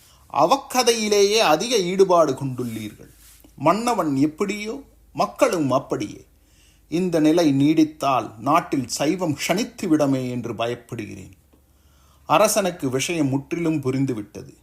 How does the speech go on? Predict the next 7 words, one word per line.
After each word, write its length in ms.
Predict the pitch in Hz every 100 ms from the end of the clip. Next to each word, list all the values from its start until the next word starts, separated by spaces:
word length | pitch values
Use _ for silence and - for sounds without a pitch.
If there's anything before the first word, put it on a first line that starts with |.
| _ _ _ _ _ _ _ _ _ 120
கடகடவென்று 760 | 160 190 220 190 170 151 139
சிரித்தான். 580 | 123 123 107 - - - - _ _ _ _ _ -
"அமைச்சரே, 760 | 175 190 - 151 117 101 107 _ _ _ -
நான் 240 | 202 160
விரும்பி 400 | 175 285 277 247
படிப்பது 760 | - 180 175 180 160 123 117 -
அவக்கதையானால் 1120 | 151 254 262 - 185 175 156 135 127 120 98